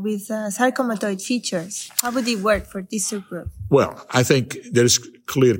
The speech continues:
Speaker 2: consensus. There is a consensus among, uh, all the experts in, uh, renal cell carcinoma that if there is a group of patients that are best treated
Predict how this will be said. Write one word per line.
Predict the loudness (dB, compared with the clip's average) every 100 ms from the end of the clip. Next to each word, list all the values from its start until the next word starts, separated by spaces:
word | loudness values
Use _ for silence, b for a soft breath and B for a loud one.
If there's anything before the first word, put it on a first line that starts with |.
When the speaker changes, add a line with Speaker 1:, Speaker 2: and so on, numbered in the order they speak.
| 0
Speaker 2:
consensus. | 0 0 -2 -4 -2
There | 2 4 4
is |
a | 2 0
consensus | 2 2 2 0 0 0
among, | 0 2 0 -4 -4
uh, | 0 2 0 -2 _ -4
all | 0 2
the | 0 2
experts | 0 2 0 2 0 -2
in, | -2 0 -2 -2 -2
uh, | 0 -2 B B B B
renal | 4 4
cell | 4 0
carcinoma | 0 0 2 0 -2 -6 B B B
that | -2 0 0
if | 4
there | 6 6
is | 4 0 4
a | 6 4 2 0 4
group | 6 6 0
of | 2
patients | 4 4 2 -4 -4 0
that | 0 0 -4
are | -2 2
best | 4 4 4
treated | 2 4 2